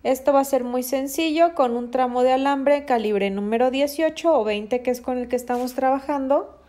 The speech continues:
Este tramo me mide aproximadamente treinta centímetros y con otro pedacito de alambre calibre veinticuatro vamos a sujetar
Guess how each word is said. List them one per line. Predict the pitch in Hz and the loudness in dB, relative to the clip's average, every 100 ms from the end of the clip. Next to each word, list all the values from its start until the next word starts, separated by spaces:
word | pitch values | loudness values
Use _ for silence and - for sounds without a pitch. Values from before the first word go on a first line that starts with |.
| - - - - - _ _ - _ _ | -20 -20 -20 -20 -20 _ _ -20 _ _
Este | 214 226 262 | -6 0 0
tramo | 262 247 240 254 | 2 2 2 0
me | 247 196 | 0 -4
mide | 196 202 214 | -4 -4 -4
aproximadamente | 220 233 233 214 196 196 208 214 208 226 | -2 -6 -6 -6 -4 -4 -6 -8 -6 -6
treinta | 226 214 208 240 | -4 -8 -6 -6
centímetros | 247 277 269 269 254 254 285 381 - - - - - _ - | -6 -6 -6 -6 -6 -4 -2 -2 -6 -20 -20 -20 -20 _ -4
y | 302 330 339 | 0 0 2
con | 285 254 | 0 0
otro | 247 277 | -4 -4
pedacito | - 269 269 262 262 | 0 2 2 -4 -2
de | 254 | 2
alambre | 262 262 262 247 247 247 | 2 2 -2 -2 -4 -2
calibre | 214 185 190 202 | -4 -4 -4 -4
veinticuatro | 220 226 226 269 - 294 285 277 262 302 - _ _ _ _ _ _ | -4 -6 -8 -10 0 2 2 0 -4 -4 -10 _ _ _ _ _ _
vamos | 196 226 233 247 - | -4 -2 -2 -6 -6
a | 190 | -6
sujetar | 196 226 220 240 233 240 247 330 | -6 -8 -6 -6 -4 0 0 0